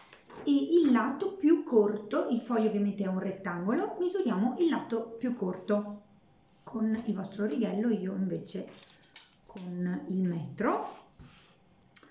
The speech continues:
Il mio foglio misura ventuno centimetri,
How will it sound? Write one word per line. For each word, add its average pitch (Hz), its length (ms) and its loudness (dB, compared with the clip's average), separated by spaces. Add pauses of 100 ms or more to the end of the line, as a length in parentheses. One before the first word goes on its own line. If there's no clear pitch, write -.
(540)
Il 294 180 6
mio 277 240 4
foglio 226 840 0
misura 226 640 2
ventuno 233 680 4
centimetri, 208 1040 -2